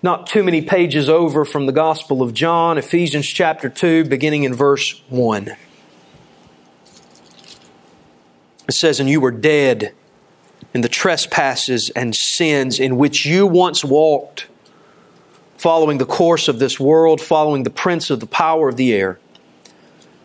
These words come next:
the spirit that is now at work in the sons of disobedience, among whom we all once lived in the passions of our flesh, carrying out the desires of the body and the mind, and were by nature children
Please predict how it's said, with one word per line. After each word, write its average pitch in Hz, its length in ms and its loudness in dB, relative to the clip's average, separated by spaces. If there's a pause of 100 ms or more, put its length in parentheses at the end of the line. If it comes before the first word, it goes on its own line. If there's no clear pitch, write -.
the - 80 -6
spirit 220 640 2
that 156 120 2
is 147 180 -2
now 185 320 0
at 151 180 0
work 185 380 2
in 147 120 0
the 139 80 0
sons 202 380 -2
of 151 100 0
disobedience, 175 840 0
among 175 320 0
whom 202 240 2
we 208 120 4
all 233 300 4
once 156 320 0
lived 127 480 -2 (580)
in 123 80 -2
the - 60 0
passions 156 580 -2
of 123 80 -2
our 117 120 0
flesh, - 680 -4 (920)
carrying 175 360 2
out 170 200 -2
the 135 60 -2
desires 151 760 2
of 127 100 -4
the 123 80 -4
body 160 400 2
and 131 140 -2
the 123 40 -2
mind, 160 440 0 (420)
and 131 280 -4
were 202 400 4
by 170 640 2
nature 160 640 0
children 143 760 0